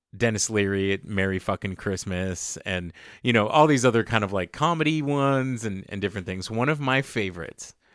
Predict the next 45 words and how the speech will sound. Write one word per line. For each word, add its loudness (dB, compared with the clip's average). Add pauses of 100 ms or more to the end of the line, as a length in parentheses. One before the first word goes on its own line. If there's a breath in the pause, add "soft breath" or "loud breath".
(280 soft breath)
will 0
always 2
be, -2
one -2
of -4
my 0
favorite 0
punk -2
bands -2
is -4
the -4
Vandals. -8 (580 soft breath)
And -4 (1000)
amazing 4
albums, -2
but -8
they 0
have 0
a -2
song 2
that 0
got -4
really 2
big 2
that -4
was -6
called -6 (100)
Oi -2
to -4
the 0
World. -6 (840 soft breath)
And -4
what's -4
funny 4
is 2
that 0
the 0
lead 0
singer 2
of 2
the -4
Vandals -2
is -6
not 0
British -6